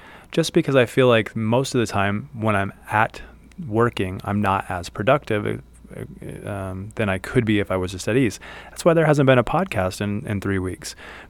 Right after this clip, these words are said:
because I have been being present with my emotions and my feelings and working on other projects that are also equally as important as this podcast is to me.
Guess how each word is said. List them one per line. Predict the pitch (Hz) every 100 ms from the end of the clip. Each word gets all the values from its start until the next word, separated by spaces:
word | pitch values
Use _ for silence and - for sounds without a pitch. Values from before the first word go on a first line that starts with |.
| -
because | 117 - 120 113 113 - - - - -
I | 117
have | 120 120 120 107
been | 117 113 113
being | 113 113 107
present | - 139 139 113 110 110 - - -
with | 107 104 101
my | 104 95
emotions | 95 98 110 151 180 180
and | -
my | 98 95
feelings | - 123 135 147 156 160 - - - - -
and | 117
working | 113 131 - 123
on | 107
other | 110 113
projects | - 135 135 117 101 98
that | -
are | 104 -
also | 107 117 117 - 107 113 -
equally | 139 151 - 139 120
as | 107
important | 107 - 107 98 95 - - - -
as | - 107 98 98 -
this | 98 -
podcast | - 147 147 95 98
is | 101 98
to | -
me. | 98 90